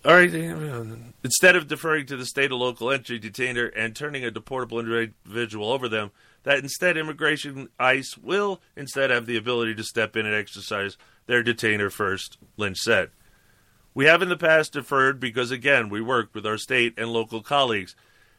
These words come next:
and we want to make sure that they can, in fact, adjudicate their cases as well, but particularly where we are dealing with a jurisdiction that essentially is not prone to honoring the ice detainers,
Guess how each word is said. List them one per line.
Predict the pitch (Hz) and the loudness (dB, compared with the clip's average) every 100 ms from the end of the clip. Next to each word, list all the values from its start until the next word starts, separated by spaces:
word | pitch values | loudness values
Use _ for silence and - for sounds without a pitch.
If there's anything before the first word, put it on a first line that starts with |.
| _ | _
and | 156 160 156 | 4 4 4
we | 160 | 0
want | 139 139 170 208 165 | 0 4 4 4 -2
to | 180 | -4
make | 165 143 | -4 -4
sure | - 165 127 110 | -4 -2 -2 -2
that | 113 120 113 | -2 -4 -2
they | 139 | -6
can, | 135 147 147 | -4 -4 -4
in | 123 127 127 | -4 -6 -10
fact, | - 139 120 110 - | -4 0 2 0 -8
adjudicate | 117 117 143 127 135 127 117 | -10 -8 -8 -6 -2 -2 -2
their | 117 | -4
cases | 101 135 131 117 101 | -2 -4 -4 -8 -12
as | 101 101 | -12 -8
well, | 123 110 90 - _ _ _ _ | -2 -2 -4 -10 _ _ _ _
but | 147 143 | 0 4
particularly | 143 - 226 - 180 151 | 2 2 -2 -2 -6 -6
where | 131 143 139 | -2 2 2
we | 127 135 | 2 -2
are | 123 113 | 0 -2
dealing | 113 151 135 113 | -2 0 0 -2
with | 113 110 | -4 -4
a | 117 | -6
jurisdiction | 107 127 123 - 151 135 120 110 | -6 -6 -6 -6 -8 -8 -8 -4
that | 110 110 | -4 -4
essentially | - 160 156 - 110 101 - _ _ _ _ | -2 -2 -2 -6 -6 -6 -10 _ _ _ _
is | 131 139 | -6 -2
not | 147 - | -4 -2
prone | 151 165 147 | 2 4 4
to | 120 123 | 0 -6
honoring | - 160 185 117 110 | 0 4 4 2 2
the | 110 104 | 0 4
ice | 110 107 | 2 2
detainers, | - 98 107 101 113 123 | -8 -4 -2 0 -2 -4